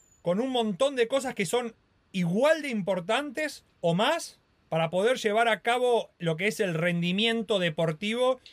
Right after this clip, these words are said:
o ya sea el rendimiento de un cliente también personalizado que simplemente busca salud, que hay que adaptarlo,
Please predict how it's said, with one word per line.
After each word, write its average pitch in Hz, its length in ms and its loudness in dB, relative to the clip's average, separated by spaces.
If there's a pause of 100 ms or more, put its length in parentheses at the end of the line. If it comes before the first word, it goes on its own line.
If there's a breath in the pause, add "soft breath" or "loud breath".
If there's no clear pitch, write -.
(260 loud breath)
o 185 240 2
ya 254 180 -2
sea 302 180 2
el 226 80 4
rendimiento 190 600 -2
de 202 80 0
un 226 120 -2
cliente 202 340 -2
también 180 560 -2
personalizado 160 880 0
que 151 100 -6
simplemente 202 640 -4
busca 196 320 -2
salud, 220 380 -4
que 190 80 -2
hay 185 140 0
que 202 100 0
adaptarlo, 247 920 0